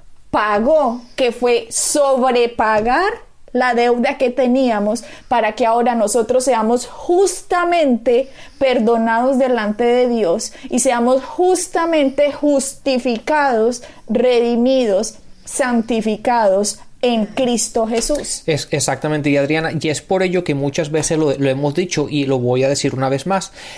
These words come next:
Speaker 2: es por eso que hay que tener cuidado cuando nosotros volvemos a las obras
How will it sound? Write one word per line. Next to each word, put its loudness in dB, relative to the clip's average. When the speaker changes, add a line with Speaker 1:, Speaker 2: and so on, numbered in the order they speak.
Speaker 2:
es -2
por -2
eso -2
que -2
hay 0
que -2
tener -2
cuidado 0
cuando 0
nosotros -2
volvemos 0
a -2
las -2
obras -2